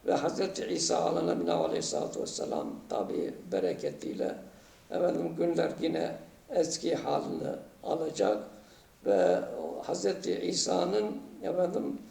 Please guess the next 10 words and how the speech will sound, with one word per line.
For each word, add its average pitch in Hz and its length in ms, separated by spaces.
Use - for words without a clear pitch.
e, - 60
vefatından 175 840
sonra, 175 600
dünyadan 90 640
ayrıldıktan 87 840
sonra 92 520
yine 196 300
mesela, - 680
efendim, - 640
e, - 120